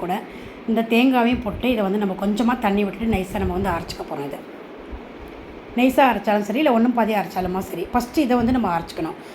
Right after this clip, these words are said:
அதுக்கப்புறம் தான் அந்த கீரையை போட்டு அரைச்சிக்கணும். இது வந்து நல்லா கொஞ்சம் மசிஞ்சிடணும்.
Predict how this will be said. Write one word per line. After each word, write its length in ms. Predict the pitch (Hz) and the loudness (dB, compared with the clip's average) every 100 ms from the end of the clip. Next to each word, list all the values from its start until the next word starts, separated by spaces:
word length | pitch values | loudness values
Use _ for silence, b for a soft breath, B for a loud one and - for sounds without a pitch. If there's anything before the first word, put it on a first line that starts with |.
| B | B
அதுக்கப்புறம் 420 | - 269 240 214 | 0 2 2 2
தான் 80 | 247 | 2
அந்த 100 | 233 226 | 0 0
கீரையை 200 | 226 214 | 0 0
போட்டு 160 | 196 196 | -4 -2
அரைச்சிக்கணும். 320 | 175 160 190 196 | -4 -4 -4 0
இது 120 | 262 | 2
வந்து 140 | 240 240 | 2 2
நல்லா 160 | 202 208 | 2 0
கொஞ்சம் 200 | 196 180 | 0 0
மசிஞ்சிடணும். 580 | 185 185 202 190 170 - | -2 -2 -4 -2 -4 -8